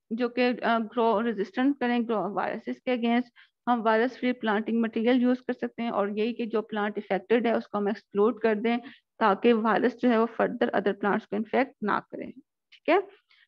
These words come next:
लेकिन कुछ ऐसे viruses भी होते हैं जिनका गुड symbiotic association होता है कि means को beneficial होते हैं। इसमें जो हमारे पास एक example है वो ट्रॉपिकल पेनी Grass की, जो कि येलो National Park में ग्रो करता है more than fifty temperature के ऊपर,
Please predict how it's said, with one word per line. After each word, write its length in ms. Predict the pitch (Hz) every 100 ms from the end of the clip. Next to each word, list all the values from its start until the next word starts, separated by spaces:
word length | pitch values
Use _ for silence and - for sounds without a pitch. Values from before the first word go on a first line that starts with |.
| _
लेकिन 260 | 220 220 269
कुछ 220 | 269 277
ऐसे 260 | 233 - 302
viruses 400 | 269 247 254 247
भी 120 | 247
होते 180 | 247 240
हैं 60 |
जिनका 140 | 233 240
गुड 220 | 214 247
symbiotic 560 | - 226 220 208 226 247
association 580 | 226 220 202 208 240
होता 200 | 240 240
है 60 | 226
कि 120 | 226
means 220 | 220 226
को 140 | 240 233
beneficial 680 | 208 208 220 202 - 254 285
होते 220 | 269 254
हैं। 220 | 254 262 294 - _ _
इसमें 280 | - - 294
जो 120 | 285
हमारे 240 | 285 240 240
पास 240 | 240 247
एक 140 | 233 226
example 580 | 220 208 196 226 240
है 100 | 247
वो 100 | 226
ट्रॉपिकल 560 | 226 - 240 240 247 262
पेनी 380 | 262 - 220 233
Grass 460 | 196 208 190 233 -
की, 80 | 240
जो 120 | 240
कि 100 | 247
येलो 300 | 220 208 208
National 420 | 226 220 - 233
Park 360 | 240 208 202 - -
में 200 | 214 226 _ _ _ _ _
ग्रो 280 | 202 220 233
करता 380 | 262 262 254 254
है 160 | 262 247
more 280 | 226 240 240
than 200 | 247 247
fifty 200 | 240 226
temperature 440 | 226 220 226 226
के 140 | 240 262
ऊपर, 340 | 254 247 254